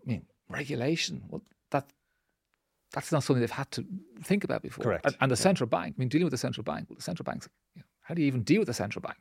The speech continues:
Speaker 1: I mean, those are genuine, uh,
Speaker 2: Somewhat
Speaker 1: kind of
Speaker 2: scary.
Speaker 1: questions. Yeah, you know, in the central bank, you have this idea of sort of monolithic buildings and, and, and how do you,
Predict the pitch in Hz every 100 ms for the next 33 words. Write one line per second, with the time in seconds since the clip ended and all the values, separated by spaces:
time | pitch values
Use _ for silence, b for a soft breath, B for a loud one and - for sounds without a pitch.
0 | - 127 - - 160 127 165 175 165 151
1 | 208 135 151 156 147 123 117 117 - 190
2 | 160 143 131 131 127 92 B B B -
3 | 311 - - 160 143 135 127 165 135 135
4 | 127 120 120 117 127 113 120 117 113 117
5 | 131 123 120 - 107 127 123 113 110 104
6 | 113 110 107 113 113 123 117 113